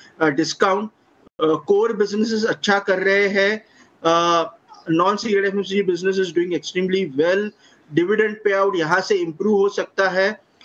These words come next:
तो मुझे लग रहा है कि it's one of the better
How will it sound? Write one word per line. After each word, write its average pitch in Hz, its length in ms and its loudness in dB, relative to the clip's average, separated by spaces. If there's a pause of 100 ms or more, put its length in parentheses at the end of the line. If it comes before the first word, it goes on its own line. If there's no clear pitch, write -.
(200)
तो 202 80 2
मुझे 202 220 0
लग 247 180 0
रहा 254 120 2
है 254 120 2
कि 262 280 0
it's - 300 -10
one 190 100 2
of 214 140 2
the 220 100 0
better 156 300 0